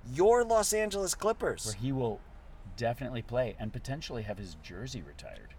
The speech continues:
Speaker 1: Possibly have his number
Speaker 2: Him, Harden,
Speaker 1: ha-, hanging from the rafters.
Speaker 2: Him, Harden, Paul George,
Speaker 1: And Kawhi.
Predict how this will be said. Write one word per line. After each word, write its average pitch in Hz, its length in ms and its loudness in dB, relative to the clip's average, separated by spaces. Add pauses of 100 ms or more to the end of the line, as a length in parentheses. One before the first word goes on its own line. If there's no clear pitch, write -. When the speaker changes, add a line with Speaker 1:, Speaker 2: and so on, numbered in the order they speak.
(100)
Speaker 1:
Possibly 120 460 0
have 135 160 6
his 123 160 0
number 127 280 6
Speaker 2:
Him, 156 220 8
Harden, 147 580 8
Speaker 1:
ha-, - 60 -4
hanging 143 380 2
from 147 200 -2
the 143 80 2
rafters. 139 520 6
Speaker 2:
Him, 208 60 4
Harden, 156 520 8
Paul 123 320 4
George, 113 320 0
Speaker 1:
And 117 120 4
Kawhi. 110 340 8